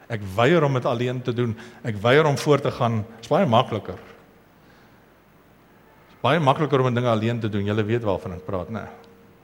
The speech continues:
Want dis nie waarvoor ons hier is nie. Ons is hier om sy kerk, sy koninkryk mekaar te bou. Aan die uitverkorenes. Die wat nog tot geloof moet kom.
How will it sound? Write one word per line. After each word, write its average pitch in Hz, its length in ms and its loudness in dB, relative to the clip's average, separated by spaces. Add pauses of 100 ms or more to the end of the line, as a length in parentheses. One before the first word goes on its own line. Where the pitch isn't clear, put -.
(1200)
Want - 80 -12
dis 95 140 -8
nie 110 80 -4
waarvoor 98 260 -2
ons 92 120 -8
hier 90 200 -8
is 80 240 -16
nie. - 160 -20 (1120)
Ons - 80 -20
is 92 100 -12
hier 98 180 -6
om 92 100 -8
sy - 140 -10
kerk, - 460 -10
sy 104 120 -10
koninkryk 98 640 -8
mekaar 95 440 -6
te 110 60 -10
bou. 95 200 -10 (2250)
Aan 104 80 -4
die 110 100 -2
uitverkorenes. 98 1040 -10 (1800)
Die 107 120 -2
wat 120 160 -2
nog 113 140 -4
tot 117 180 -4
geloof 107 420 -6
moet 135 120 -10
kom. 156 260 -8